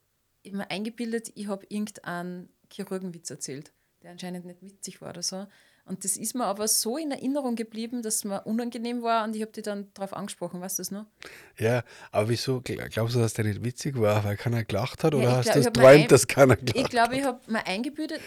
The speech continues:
Speaker 1: es hat keiner gelacht oder es hab nur ich gelacht, weil ich schon ein wenig high war. <laughs>
Speaker 2: Du, selbst wenn er nicht gut gewesen wäre, hätte man aus Solidarität <laughs> mitgelacht.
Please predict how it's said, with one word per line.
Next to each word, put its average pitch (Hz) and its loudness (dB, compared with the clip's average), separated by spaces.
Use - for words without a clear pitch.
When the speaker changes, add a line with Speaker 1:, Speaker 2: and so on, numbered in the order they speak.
Speaker 1:
es 240 -6
hat 254 -8
keiner 247 -6
gelacht 220 -4
oder 233 -6
es 220 -4
hab 220 -6
nur 226 -4
ich 247 -12
gelacht, 240 -2
weil 208 0
ich 226 -4
schon 226 -4
ein 208 -6
wenig 233 -4
high 208 -2
war. 226 2
<laughs> - -10
Speaker 2:
Du, 123 10
selbst 123 4
wenn 131 6
er 120 6
nicht 123 2
gut 131 2
gewesen 123 6
wäre, 117 10
hätte 117 4
man 120 6
aus 110 4
Solidarität 117 8
<laughs> - -
mitgelacht. 156 10